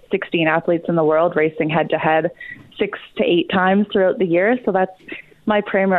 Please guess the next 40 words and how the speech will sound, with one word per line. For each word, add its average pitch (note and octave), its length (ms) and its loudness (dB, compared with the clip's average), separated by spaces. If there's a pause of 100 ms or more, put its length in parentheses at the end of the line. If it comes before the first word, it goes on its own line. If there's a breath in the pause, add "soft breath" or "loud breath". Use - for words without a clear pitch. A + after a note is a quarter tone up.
(100)
primary G3+ 420 2
focus. F#3+ 420 0
There's F3 200 0
good F3 260 0
financial F3+ 480 0
motivation, E3+ 560 2
but E3 100 0
also E3 260 -2
just D#3+ 260 -4
racing E3 360 0
the D#3+ 40 0
best D#3+ 320 0 (200)
several D#3+ 240 -2
times E3 280 0
a D#3 60 0
year. F3+ 400 2
That's D#3+ 200 -2 (220)
kind E3 140 0
of D#3+ 80 -2
been D#3 300 0 (440 loud breath)
something G3 280 2
that's F#3 160 0
missing F#3+ 320 2
in F#3+ 80 4
triathlon, F#3+ 480 2
and F#3 100 2
I D#3 180 0 (100)
get D#3+ 180 -2
to E3 80 -8
do D#3 160 0
that D3+ 200 0
this D#3 200 0
year. G3 260 2 (460 loud breath)
And, F3 320 2
uh, E3 360 2
in F#3 120 0
twenty A3 240 0
twenty-two, G3 400 0
I F3 160 4
was E3 160 0